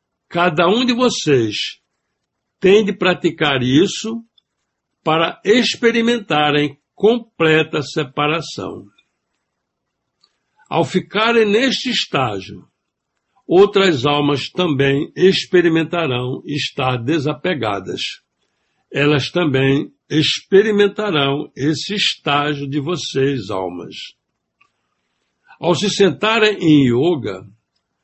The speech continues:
algumas almas experimentam que aquele que está conduzindo o exercício está em um estágio de desapego.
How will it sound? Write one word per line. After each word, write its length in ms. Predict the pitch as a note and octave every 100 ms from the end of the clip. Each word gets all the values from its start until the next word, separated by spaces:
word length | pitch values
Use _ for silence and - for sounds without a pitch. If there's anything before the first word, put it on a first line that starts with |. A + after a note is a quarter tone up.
| _ _
algumas 640 | - D#3 G3 A#3 F#3+ A2+ C3+
almas 420 | C#3+ D#3+ C#3+ B2+
experimentam 1040 | B2 - D3+ C3 A#2 D3 F3 C3+ G#2+ A2+ - _
que 80 | C#3+
aquele 560 | B2+ - G3 A3+ G#3+
que 140 | G3+ F3
está 300 | - C#3+ C3+
conduzindo 840 | - E3 C#3 C#3 A2 C3 A3+ G#3+
o 40 |
exercício 880 | G3+ D3+ E3 - C3+ D#3+ G3+ - A3 - _ _ _ _ _ -
está 540 | F3 - D#3 D#3 -
em 140 | D3+ D#3+
um 160 | E3+
estágio 640 | G3+ - - C#3 C#3 B2 C3+
de 80 |
desapego. 920 | B2+ C3 A#2 D#3 - A2 F2+ F#2+ F#2